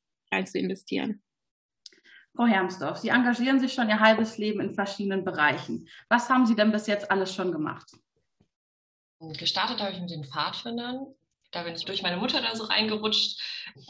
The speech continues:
Speaker 3: Dann, als ich mein Studium angefangen habe, bin ich zu zweierlei gekommen. Einmal zu dem Klettern und dem Begleiten von Kindern auf diese Kompetenz hin, dann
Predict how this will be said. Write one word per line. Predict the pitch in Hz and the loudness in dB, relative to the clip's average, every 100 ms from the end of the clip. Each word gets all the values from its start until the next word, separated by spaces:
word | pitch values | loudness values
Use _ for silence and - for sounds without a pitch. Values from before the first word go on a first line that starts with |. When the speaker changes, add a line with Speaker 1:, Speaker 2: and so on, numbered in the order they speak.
| 180 175 | -10 0
Speaker 3:
Dann, | 190 202 202 | 2 2 0
als | - 175 | -2 -2
ich | - | -4
mein | 185 | 0
Studium | 180 240 240 202 | 0 0 -2 0
angefangen | 185 190 196 180 180 | -2 -4 -4 -4 -4
habe, | 175 170 170 | -4 -4 -4
bin | 165 160 | -8 -4
ich | 156 156 - - - - - | -4 -4 -8 -12 -18 -20 -14
zu | - | -10
zweierlei | - - 196 233 208 196 | -8 -2 2 2 2 2
gekommen. | 196 185 185 180 | 0 -6 -8 -4
Einmal | 160 170 175 170 | -2 0 0 -2
zu | 165 165 | -4 -8
dem | 165 160 | -10 -6
Klettern | - 180 180 175 170 170 | -2 -2 0 -2 -2 -6
und | 160 156 156 - | -8 -6 -6 -6
dem | 156 | -10
Begleiten | 156 131 147 151 160 151 | -10 -4 -2 -2 -4 -14
von | 160 156 151 151 | -12 -12 -12 -14
Kindern | - 170 160 156 | -14 -4 -4 -2
auf | 156 156 - _ | -6 -6 -14 _
diese | 170 156 | -10 -6
Kompetenz | - 185 170 202 208 196 | -6 -4 -2 -2 -4 -4
hin, | 175 175 170 | -4 -4 -4
dann | 165 160 160 | -2 -2 -6